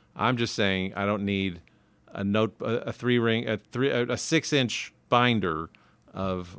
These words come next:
all of your authorities. I have Westlaw. If you've got, <laughs> if I need to go look at a case that is unique or new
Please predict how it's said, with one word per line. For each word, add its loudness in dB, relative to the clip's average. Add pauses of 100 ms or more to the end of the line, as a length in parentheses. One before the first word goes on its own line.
all 0
of -4
your -2
authorities. -4 (140)
I -2
have -2
Westlaw. 0 (480)
If -10
you've -4
got, 0 (100)
<laughs> -6
if -6
I 2
need 0
to -2
go 2
look 0
at -4
a -8
case -4 (400)
that 0
is -4 (180)
unique -2 (320)
or -4
new 0